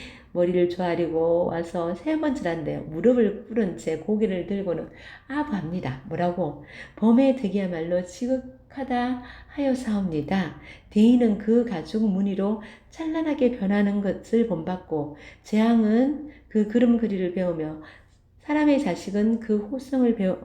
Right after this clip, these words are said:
본받고, 장수는 그 위엄을 취하지요. 명성이 신령스러운 용과 나란히 드높아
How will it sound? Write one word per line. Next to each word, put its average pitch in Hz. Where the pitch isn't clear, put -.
본받고, 165
장수는 220
그 185
위엄을 185
취하지요. 185
명성이 247
신령스러운 262
용과 170
나란히 185
드높아 180